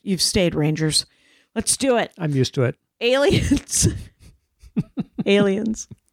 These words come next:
Speaker 1: And,
Speaker 2: Aliens.
Speaker 1: and RoboCop.
Speaker 2: Right. Aliens, I saw a handful of times.
Speaker 1: Okay.
Speaker 2: Um, it's a, it's a, it's a war movie.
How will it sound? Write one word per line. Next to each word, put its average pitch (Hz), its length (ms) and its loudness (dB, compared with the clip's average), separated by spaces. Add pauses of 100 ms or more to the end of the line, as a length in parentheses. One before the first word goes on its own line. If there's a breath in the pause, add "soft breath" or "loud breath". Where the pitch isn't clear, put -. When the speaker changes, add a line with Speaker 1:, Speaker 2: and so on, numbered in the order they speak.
(140)
Speaker 1:
And, 220 440 4
Speaker 2:
Aliens. 185 500 2
Speaker 1:
and 220 120 2
RoboCop. 175 640 0 (140)
Speaker 2:
Right. 160 220 2
Aliens, 190 460 2
I 151 260 0
saw 143 400 -2
a 131 120 -12
handful 151 360 -4
of 127 80 -2
times. 131 440 -2 (160)
Speaker 1:
Okay. 233 400 0 (140)
Speaker 2:
Um, 127 680 0
it's 151 260 0
a, 139 300 4
it's 165 140 0
a, 170 180 4
it's 190 140 -8
a 196 40 -2
war 202 180 4
movie. 131 340 2